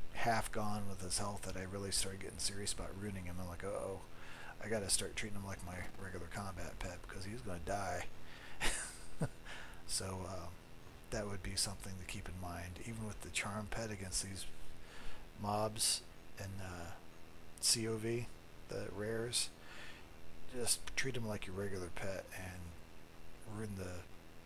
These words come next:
crap out of 'em to help your merc, uh, keep up with the heals,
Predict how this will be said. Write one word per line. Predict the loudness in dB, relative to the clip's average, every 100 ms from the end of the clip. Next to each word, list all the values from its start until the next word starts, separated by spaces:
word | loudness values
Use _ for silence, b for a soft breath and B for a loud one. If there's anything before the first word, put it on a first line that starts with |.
| -6 -4
crap | 0 0 0
out | 0 -2
of | -2 -2
'em | -4 -6 -6 -10 -10 -12 -14 -12 -12 -10 -8 -4 -4
to | -4 -4 -6 -8 -8 -6 -2
help | -2 -2
your | -4 -4 -2 -2 -2 -4
merc, | -2 -2 -2
uh, | -2 -4 -6 -4
keep | -2 -2
up | -2
with | -2
the | -2
heals, | -2 -2 0 -2